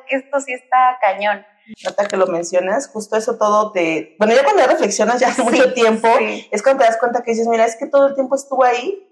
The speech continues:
Speaker 2: pero no sabías cómo capitalizarlo o trabajarlo", ¿no? Creo que eso es
Speaker 1: Sí.
Speaker 2: lo que, lo que, lo que te pasó y lo que muchos yo creo que no sabemos descubrir en su momento, por eso muchos luego se estancan o nos estancamos.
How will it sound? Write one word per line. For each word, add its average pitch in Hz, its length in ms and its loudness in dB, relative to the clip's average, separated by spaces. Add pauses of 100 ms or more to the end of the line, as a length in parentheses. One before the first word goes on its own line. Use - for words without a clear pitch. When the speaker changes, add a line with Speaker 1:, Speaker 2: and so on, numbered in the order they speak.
(160)
Speaker 2:
pero 202 280 2
no 220 180 0
sabías 240 520 2 (140)
cómo 240 960 0
capitalizarlo 196 1040 0
o 180 160 2
trabajarlo", 185 720 2
¿no? 226 160 0 (480)
Creo 226 180 0
que 247 80 2
eso 262 120 4
es 247 80 2
Speaker 1:
Sí. 240 40 0
Speaker 2:
lo 208 140 0
que, 180 240 0
lo 175 180 0
que, 170 300 -4
lo 170 100 2
que 175 120 -2
te 175 100 -2
pasó 185 300 0
y 226 40 -2
lo 247 120 2
que - 340 -4
muchos 254 340 0
yo 262 80 0
creo 247 140 -2
que 233 100 -2
no 226 120 0
sabemos 208 460 0
descubrir 185 500 0
en 196 140 0
su 180 100 -8
momento, 175 440 -4
por 180 120 -2
eso 185 160 -8
muchos 190 260 -8
luego 185 300 2
se - 100 -16
estancan 170 480 -4
o 165 60 -6
nos 160 160 -10
estancamos. 202 500 -6